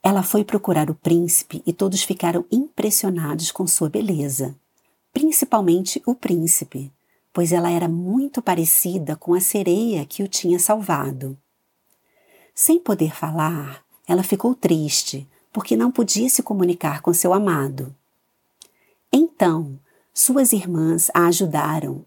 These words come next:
e pediram à sereia mágica que devolvesse a voz à pequena sereia.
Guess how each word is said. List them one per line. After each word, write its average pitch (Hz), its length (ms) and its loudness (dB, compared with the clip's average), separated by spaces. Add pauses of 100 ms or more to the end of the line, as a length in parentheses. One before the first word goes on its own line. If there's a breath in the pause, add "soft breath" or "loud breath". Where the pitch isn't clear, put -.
e 185 80 0
pediram 190 480 0
à 196 60 0
sereia 170 400 0
mágica 151 680 -4 (400 soft breath)
que - 140 -2
devolvesse 247 720 2
a 185 60 2
voz 156 540 0
à 202 60 -6
pequena 185 400 -2
sereia. 139 720 -2